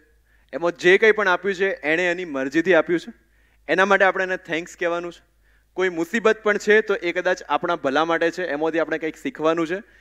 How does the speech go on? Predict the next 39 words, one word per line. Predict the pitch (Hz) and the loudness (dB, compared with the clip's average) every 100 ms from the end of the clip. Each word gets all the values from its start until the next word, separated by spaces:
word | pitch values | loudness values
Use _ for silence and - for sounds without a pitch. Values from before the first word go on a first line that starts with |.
| _ _ | _ _
કોઈક | 185 202 | 4 4
તમને | 214 214 214 | 2 -2 -2
છોડીને | 196 180 208 202 | 0 0 0 -2
જતું | 160 160 214 | -2 0 0
પણ | 208 202 | 0 0
રહ્યું | 190 202 | 2 2
છે | 208 196 | 0 -2
તો | 170 | 0
પણ | 156 190 | 0 -2
તમારે | 185 185 185 | -2 -2 -2
એનો | 175 170 | -2 0
આભાર | 135 147 160 | 0 0 0
માનવાનો | 165 165 170 170 | -2 -6 -4 -6
છે | 160 208 _ _ _ | -6 -10 _ _ _
કે | 165 | -10
આ | - 160 190 | -2 4 4
તબક્કે | 185 175 185 180 | 4 -4 -6 -8
છોડીને | 175 160 170 156 | -4 -4 -4 -6
જતું | 147 160 | -6 -4
રહ્યું, | 165 170 | -4 -4
તમને | 156 156 | -6 -8
ખબર | - 151 160 | -6 -2 0
તો | 170 | 0
પડી | 160 165 | -2 -4
કે | 170 160 | -4 -4
રિયાલિટી | 143 147 143 143 | -4 -6 -6 -8
શું | - 120 | -8 -12
છે. | 107 _ _ _ _ _ | -12 _ _ _ _ _
બ્રેકઅપની | 127 139 156 156 | -6 -4 -4 -2
વાત | 151 135 - | 0 0 -2
કરું | 117 107 | -8 -8
છું. | - - - - - - - - - - - - - - - - - - - - - - - - - - - - - - - - - - - - - - - | -16 -20 -20 -20 -20 -20 -20 -20 -20 -20 -20 -20 -20 -20 -20 -20 -20 -20 -20 -20 -20 -20 -20 -20 -20 -20 -20 -20 -20 -20 -20 -20 -20 -20 -20 -20 -20 -20 -10
એમાં | - 151 170 | -2 2 4
ડી | 160 | 4
પી | 165 196 | 2 4
હટાઈ | 175 180 180 | 2 4 2
દેવાની | 180 185 185 | 2 0 0
જરૂર | 160 175 180 | -2 0 0
નથી | 180 175 123 | -2 -4 -6